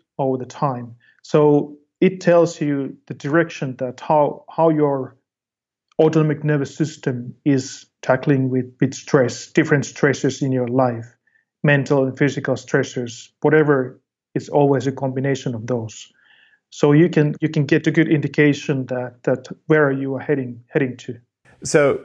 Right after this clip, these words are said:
Speaker 2: y-, you can use the Oura Ring to tell you when you should apply stress that makes you stronger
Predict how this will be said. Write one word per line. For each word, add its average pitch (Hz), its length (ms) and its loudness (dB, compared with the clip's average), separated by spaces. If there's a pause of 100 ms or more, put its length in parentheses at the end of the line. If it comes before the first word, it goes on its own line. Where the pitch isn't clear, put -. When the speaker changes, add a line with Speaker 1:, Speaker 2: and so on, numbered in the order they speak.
(140)
Speaker 2:
y-, - 220 -10
you 135 320 -2
can 165 220 2
use 147 340 2
the 127 140 2
Oura 151 320 2
Ring 92 340 -4 (380)
to 135 120 0
tell 170 360 2
you 117 200 0
when 107 200 -2
you 104 80 -4
should 107 200 -4
apply 104 280 -2
stress 92 300 -4
that 98 80 -8
makes 87 200 -6
you 92 80 -10
stronger 117 540 0